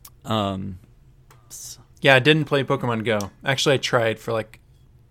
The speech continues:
Speaker 2: two days.
Speaker 1: It was fun-ish. Like, it was fun, like, t-, like, I had some friends who were doing it, and it was fun with when, like, whenever other friends were doing it, it was enjoyable to, like,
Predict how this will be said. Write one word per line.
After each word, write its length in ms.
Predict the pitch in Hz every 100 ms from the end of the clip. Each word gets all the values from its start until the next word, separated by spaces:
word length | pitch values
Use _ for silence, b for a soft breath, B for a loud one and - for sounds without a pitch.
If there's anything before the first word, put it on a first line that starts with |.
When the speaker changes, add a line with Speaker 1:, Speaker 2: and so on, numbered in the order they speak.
| -
Speaker 2:
two 160 | -
days. 260 | 117 104 107
Speaker 1:
It 40 | 202
was 140 | 185
fun-ish. 920 | - 120 113 113 - 117 113 - - - -
Like, 220 | 120 117
it 80 | 151
was 160 | 175 -
fun, 420 | 143 139 147 139 -
like, 180 | 120 110 123
t-, 100 | - -
like, 240 | 120 117 107
I 40 | 113
had 160 | 143
some 160 | - 120
friends 340 | - 120 127
who 80 | -
were 80 | 147
doing 200 | 143 147
it, 140 | 147 -
and 80 | 131
it 40 |
was 140 | 151 156
fun 280 | - 175 143
with 200 | 120 -
when, 120 | 123
like, 240 | 117 113
whenever 260 | 120 113 117
other 180 | 120 131
friends 320 | - 117 120
were 100 | 139
doing 260 | 147 151 151
it, 180 | 151 - b b b
it 60 | -
was 160 | 131 120
enjoyable 640 | 117 110 127 123 113 110
to, 120 | 107 120
like, 260 | 110 101